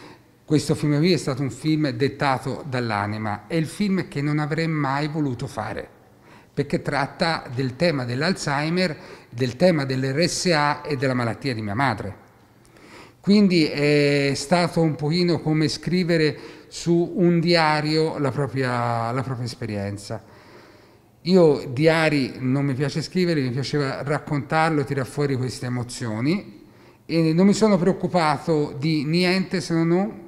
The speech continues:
volevo farlo a tutti i costi. Mi sono comprato tutte le attrezzature, ho chiamato tutti i miei amici, tutte le persone che conoscevo potevano darmi una mano, mi hanno aiutato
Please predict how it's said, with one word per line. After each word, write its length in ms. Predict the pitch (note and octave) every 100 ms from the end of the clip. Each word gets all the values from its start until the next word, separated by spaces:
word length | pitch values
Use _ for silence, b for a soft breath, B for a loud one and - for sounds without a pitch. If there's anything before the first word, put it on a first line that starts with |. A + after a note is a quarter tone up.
| - -
volevo 360 | D3+ F3+ G#3
farlo 300 | F3 F#3 F3
a 40 | E3
tutti 280 | - E3+ C3
i 60 |
costi. 440 | A2 D#2 - - G2+ - B B B B -
Mi 80 |
sono 180 | C#3+ F3+
comprato 380 | F#3 F3+ F3+ F3
tutte 220 | F#3 F#3
le 60 | E3
attrezzature, 960 | - D#3 D3 D3+ D3+ C3+ D3+ F#3 - B B B B -
ho 920 | - D#3 D#3 D3 D3 C#3+ C#3 C3+ C3+ B2+
chiamato 420 | - D#3 D#3+ D#3
tutti 260 | C#3 D3+ C#3+
i 40 |
miei 100 | C#3
amici, 400 | C#3+ D#3 C#3+ -
tutte 260 | B2 C#3+ C#3+
le 60 |
persone 460 | B2+ C3+ - D3+ C3+
che 40 |
conoscevo 400 | - C#3 B2 D#3
potevano 300 | B2+ B2 C3
darmi 160 | B2 C#3
una 100 | D3
mano, 320 | F3 G3 G3
mi 180 | - C#3+
hanno 140 | C3+
aiutato 920 | C#3 C#3 B2+ C#3+ C3+ C#3 A#2 - -